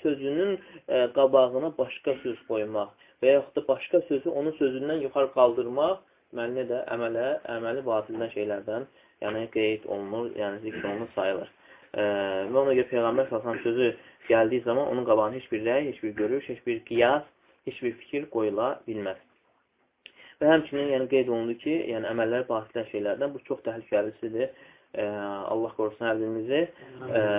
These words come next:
Peyğəmbər sallallahu əleyhi və səlləm buyurur ki, ümmətimdən elə, elə bir insanlar tanıyıram ki, onlar qiyamət günü dağlar qədər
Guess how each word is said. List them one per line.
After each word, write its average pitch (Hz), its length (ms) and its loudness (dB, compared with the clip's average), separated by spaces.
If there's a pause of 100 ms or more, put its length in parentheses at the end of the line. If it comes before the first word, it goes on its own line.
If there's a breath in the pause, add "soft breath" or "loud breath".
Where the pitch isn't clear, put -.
Peyğəmbər 120 360 0
sallallahu - 20 -2
əleyhi - 0 -
və - 80 2
səlləm 117 240 -2
buyurur 123 240 2
ki, - 180 -6
ümmətimdən 123 540 0
elə, 113 180 0
elə 135 140 6
bir 113 160 2
insanlar 117 440 0
tanıyıram 120 460 2
ki, - 80 -2
onlar 113 320 2
qiyamət 117 480 0
günü 101 220 -6 (380 loud breath)
dağlar 117 760 2
qədər 104 480 0